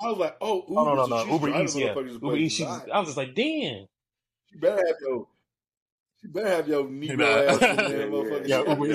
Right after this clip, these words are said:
Speaker 1: better
Speaker 2: Eats,
Speaker 1: have
Speaker 2: yeah. It's been, it's, it's cool though. I like it. I was like, "Oh shit."
Speaker 3: I might, boy, I might have to do it.
Speaker 1: I be seeing these, I be seeing these motherfuckers get assaulted in Ubers, bro.
Speaker 2: Nigga.
Speaker 1: The cabs and
Speaker 3: Oh, yeah.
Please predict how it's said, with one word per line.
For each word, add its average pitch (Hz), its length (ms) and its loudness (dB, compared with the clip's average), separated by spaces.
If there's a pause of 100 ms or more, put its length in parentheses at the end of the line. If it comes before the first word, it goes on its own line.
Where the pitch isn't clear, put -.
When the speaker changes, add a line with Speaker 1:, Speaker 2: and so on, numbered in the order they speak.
(100)
Speaker 1:
better 120 80 -2
Speaker 2:
Eats, - 140 -8
Speaker 1:
have 120 80 -6
Speaker 2:
yeah. 208 300 0 (380)
It's 208 160 0
been, 131 180 0
it's, 202 140 0
it's 175 220 -4
cool 214 200 0
though. 117 260 -2
I 143 60 -4
like 151 220 -4
it. 95 100 -16 (320)
I 165 80 -4
was 165 80 -4
like, 147 120 -2
"Oh 302 120 0
shit." 247 420 -4
Speaker 3:
I 117 40 -6
might, 120 260 -6 (100)
boy, 113 200 -6
I 120 100 -6
might 107 200 -12
have 87 100 -18
to 85 60 -18
do 87 220 -14
it. - 60 -6
Speaker 1:
I 285 80 2
be 262 140 0
seeing 226 180 -2
these, 202 260 -10 (280)
I 247 120 6
be 302 120 4
seeing 285 180 0
these 233 140 -6
motherfuckers 214 420 2
get 175 140 4
assaulted 165 680 4
in 151 120 -6
Ubers, 151 460 0
bro. 143 200 6
Speaker 2:
Nigga. 120 420 4
Speaker 1:
The - 60 2
cabs 190 240 2
and 180 80 -6
Speaker 3:
Oh, - 20 -8
yeah. 185 60 -6